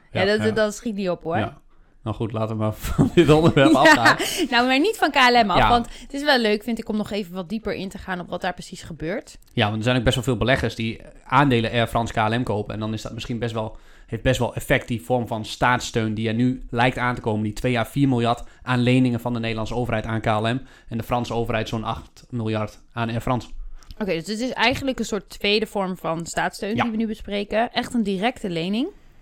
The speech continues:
Speaker 2: Ja, en dus ook echt concurrentievervalsend.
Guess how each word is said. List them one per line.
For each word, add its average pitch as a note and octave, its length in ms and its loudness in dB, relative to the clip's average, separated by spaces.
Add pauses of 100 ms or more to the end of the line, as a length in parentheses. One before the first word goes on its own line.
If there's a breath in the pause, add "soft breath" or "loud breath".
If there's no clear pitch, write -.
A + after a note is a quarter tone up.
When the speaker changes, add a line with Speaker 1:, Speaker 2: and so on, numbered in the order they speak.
(100)
Speaker 2:
Ja, B2+ 320 2 (160)
en A#2+ 180 -4
dus A#2+ 380 -2
ook D3 160 -2
echt - 260 0
concurrentievervalsend. B2 1040 -2